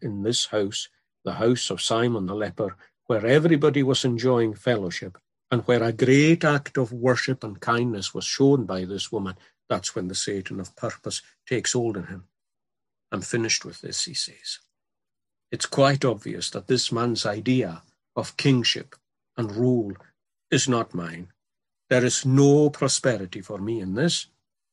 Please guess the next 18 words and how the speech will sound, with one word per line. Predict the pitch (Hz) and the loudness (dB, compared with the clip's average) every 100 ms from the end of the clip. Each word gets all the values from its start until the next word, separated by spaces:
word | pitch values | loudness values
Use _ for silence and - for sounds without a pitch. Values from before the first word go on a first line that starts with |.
| _ _ _ _ | _ _ _ _
There's | 123 - - - - | -2 -2 -4 -8 2
no | 147 160 | 6 6
appreciation | 160 143 143 - 131 127 127 127 117 _ _ | 6 4 0 2 4 4 2 -2 -6 _ _
of | 117 - | -6 -2
what | 120 - | -2 2
money | 120 135 123 | 4 4 4
really | 123 117 110 107 | 2 0 -2 0
is | 120 139 131 | 2 2 0
and | 117 95 | -6 -6
what | 110 - | -8 -2
money | 123 120 107 | 0 0 -2
is | 101 - | -6 -6
for. | - 135 139 135 - _ _ _ _ _ _ _ _ _ _ _ - | -2 0 0 -2 -6 _ _ _ _ _ _ _ _ _ _ _ -8
This | 113 - | -4 -2
is | - | -2
an | 101 | -4
extravagant | 92 - - - 135 131 98 95 | -4 -4 -2 2 2 2 -4 -10
waste. | 92 82 - - | -12 -10 -10 -10